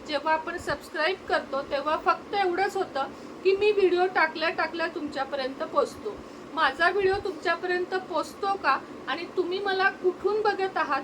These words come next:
हे आजच्या व्हिडिओमध्ये नक्की शेअर करा, मलाही कळेल की तुम्ही मला कुठून बघत आहात. तर चला, दोन हजार पंचवीसचा पहिला नवीन व्हिडिओ तुमच्यासाठी घेऊन आले होते.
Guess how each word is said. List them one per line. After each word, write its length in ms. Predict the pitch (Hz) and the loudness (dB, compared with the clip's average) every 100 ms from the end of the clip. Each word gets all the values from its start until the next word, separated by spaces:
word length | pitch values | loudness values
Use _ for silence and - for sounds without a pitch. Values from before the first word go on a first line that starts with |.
| - | 0
हे 60 | |
आजच्या 360 | 370 330 - 359 | 0 0 0 -2
व्हिडिओमध्ये 540 | 359 359 349 349 349 | 0 0 0 0 -2
नक्की 420 | 359 330 - 392 427 | -4 -6 -4 0 2
शेअर 260 | 427 370 | 4 4
करा, 320 | 370 339 269 294 - - - | 2 2 2 0 -4 -16 -8
मलाही 480 | 302 302 320 339 440 | -4 2 4 6 4
कळेल 380 | 440 349 320 349 | 2 0 2 -2
की 120 | 370 | -4
तुम्ही 260 | 349 320 330 | -4 -8 -4
मला 280 | 311 285 | -2 0
कुठून 460 | 311 349 254 311 311 | -2 -6 -8 -10 -4
बघत 300 | 294 277 262 | -4 -4 -4
आहात. 200 | 247 196 - - - - | -4 -6 -10 -16 -16 -4
तर 120 | 392 415 | -2 -2
चला, 440 | - 359 349 415 | 4 4 6 4
दोन 300 | - 339 370 | 2 -2 2
हजार 300 | 370 370 370 | 4 4 4
पंचवीसचा 760 | - 311 311 311 370 - 381 370 | 2 -2 -2 2 2 2 0 0
पहिला 540 | - 339 311 311 339 | 2 0 0 2 2
नवीन 460 | 349 294 277 392 415 | 2 -2 2 2 4
व्हिडिओ 280 | 381 370 | 4 4
तुमच्यासाठी 640 | 370 359 339 339 359 349 349 | 4 -2 -2 -2 -2 -2 -4
घेऊन 300 | 320 320 349 | -4 -2 0
आले 200 | 311 320 | 2 0
होते. 340 | 311 - | 0 -2